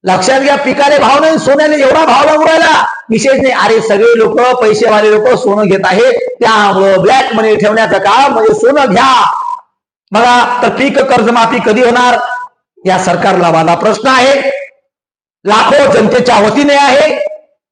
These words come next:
तर आजकाल तुम्हाला माहिती आहे राजकीय व्यासपीठ असो की बाकीचे व्यासपीठ असो,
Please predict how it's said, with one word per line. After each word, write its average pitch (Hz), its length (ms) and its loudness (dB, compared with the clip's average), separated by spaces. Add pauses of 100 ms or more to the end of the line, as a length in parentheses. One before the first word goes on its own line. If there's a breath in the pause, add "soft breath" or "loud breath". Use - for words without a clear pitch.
(100)
तर 190 140 -2
आजकाल 269 480 0
तुम्हाला 294 200 0
माहिती 294 180 0
आहे - 100 2
राजकीय 226 360 0
व्यासपीठ 269 380 0
असो 269 340 2
की 262 80 -2
बाकीचे 233 380 0
व्यासपीठ 240 360 -2
असो, 269 280 0